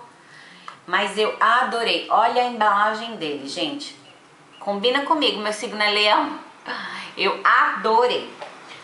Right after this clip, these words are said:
Ahn, aí, gente, por último, as comprinhas que eu fiz com a Michele Massaroto, que agora, que agora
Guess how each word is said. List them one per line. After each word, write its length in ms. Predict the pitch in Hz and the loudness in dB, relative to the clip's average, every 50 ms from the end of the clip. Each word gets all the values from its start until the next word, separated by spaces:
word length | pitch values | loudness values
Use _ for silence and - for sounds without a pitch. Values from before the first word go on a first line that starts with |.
| - - - - - - - - - - - | -18 -16 -14 -14 -14 -12 -12 -12 -12 -12 -4
Ahn, 580 | - - 226 226 226 226 233 233 233 226 - - - | -2 -2 0 0 0 2 2 4 4 4 2 4 4
aí, 340 | 214 226 247 285 330 349 | 4 4 4 2 0 0
gente, 400 | - 294 285 269 254 262 - - - - - - | -2 0 0 -2 -2 -2 -4 -6 -6 -8 -8 -6
por 260 | - 285 311 330 330 285 | -2 -2 0 0 2 2
último, 720 | 247 240 240 247 247 - 277 262 262 269 269 269 277 262 - - | 2 2 2 2 0 -2 -2 0 2 4 4 4 2 0 0 0
as 240 | 202 214 226 233 - | 2 2 2 0 -2
comprinhas 600 | - 247 247 240 240 - 220 214 214 220 220 - | -2 -2 -2 -2 -4 -6 -8 -6 -6 -6 -6 -8
que 400 | - - 233 220 214 208 208 220 | -8 -8 -8 -6 -6 -4 0 2
eu 180 | 240 277 320 339 | 4 4 4 2
fiz 460 | - - - - 247 240 - - - | -2 -6 -6 -4 -2 -2 -2 -4 -4
com 100 | - 233 | 2 4
a 80 | 226 214 | 4 4
Michele 340 | 214 220 - - 220 202 202 | 4 -2 0 0 0 2 2
Massaroto, 520 | 208 220 - - 262 254 254 269 269 262 | 2 0 2 2 2 2 4 2 2 2
que 60 | - | 0
agora, 500 | 262 214 214 208 208 208 214 202 - 214 - - | 0 2 4 6 6 6 6 6 4 2 0 0
que 80 | 226 | 0
agora 340 | 208 208 202 208 208 208 | 0 4 4 4 4 6